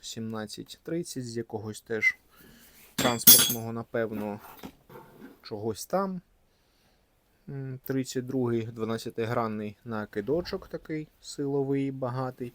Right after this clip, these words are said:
під моцну палку для подовження, тридцять два, тридцять шість ключик.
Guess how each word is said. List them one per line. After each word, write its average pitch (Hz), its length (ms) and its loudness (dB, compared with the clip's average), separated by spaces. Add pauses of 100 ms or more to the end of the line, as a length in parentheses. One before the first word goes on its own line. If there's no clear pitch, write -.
під 120 180 -10 (1200)
моцну 135 380 0
палку 123 400 2
для 120 180 -2
подовження, 117 680 -2
тридцять 120 320 -6
два, 123 180 -2
тридцять 117 260 -6
шість - 240 -4
ключик. 175 400 -6